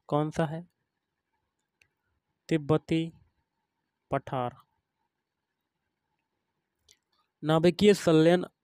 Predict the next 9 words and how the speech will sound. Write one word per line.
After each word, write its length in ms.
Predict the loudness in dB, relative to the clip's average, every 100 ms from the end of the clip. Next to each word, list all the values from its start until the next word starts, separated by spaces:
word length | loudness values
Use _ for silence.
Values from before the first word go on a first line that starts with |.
| _ -2
अभिक्रिया 640 | 0 0 -2 -2 -2 -2 -10 _ _
निम्नलिखित 680 | -4 0 0 0 0 -2 -4
में 120 | -6 -2
से 180 | -2
किस 220 | -2 -2 -4
समीकरण 500 | -6 -6 -4 -4 -2
पर 200 | 0 0
आधारित 440 | -2 -4 -4 -6
है? 120 | -12